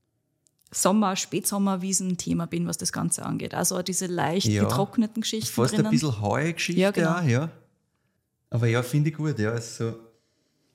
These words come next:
Speaker 2: nicht jetzt unbedingt Kamille, aber so, so leicht angetrocknete Kräutersachen
Speaker 1: Ja.
Speaker 2: und halt so eine,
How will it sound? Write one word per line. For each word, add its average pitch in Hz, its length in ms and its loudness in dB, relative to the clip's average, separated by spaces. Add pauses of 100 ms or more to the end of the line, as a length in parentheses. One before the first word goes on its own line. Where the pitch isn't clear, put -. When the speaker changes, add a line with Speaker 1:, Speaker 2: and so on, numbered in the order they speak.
(300)
Speaker 2:
nicht 123 240 4
jetzt 147 140 -2
unbedingt 143 380 -2
Kamille, 143 720 2
aber 139 220 -2
so, 135 380 -4
so 127 260 -2
leicht 117 500 0
angetrocknete 135 840 0
Kräutersachen 135 1000 0
Speaker 1:
Ja. - 40 -10
Speaker 2:
und 123 420 -2
halt 127 240 2
so 123 160 -2
eine, 117 220 0